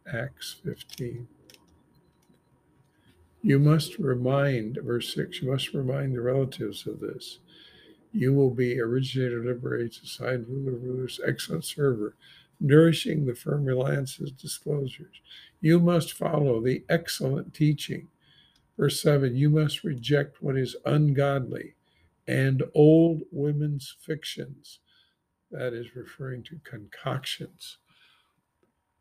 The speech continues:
"You must exercise yourself toward godliness." Verse eight, "Bodily exercise is useful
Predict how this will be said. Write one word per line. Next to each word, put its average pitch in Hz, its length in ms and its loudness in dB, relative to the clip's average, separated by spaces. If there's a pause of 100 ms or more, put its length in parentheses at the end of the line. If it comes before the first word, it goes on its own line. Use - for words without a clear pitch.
(260)
"You 135 140 0
must 135 300 2
exercise 147 720 0
yourself 139 500 -4
toward 131 400 -4
godliness." 131 880 -4 (140)
Verse - 320 -6 (140)
eight, 131 360 -2 (640)
"Bodily 135 400 2
exercise 135 840 -6
is 123 200 -6
useful 131 480 -8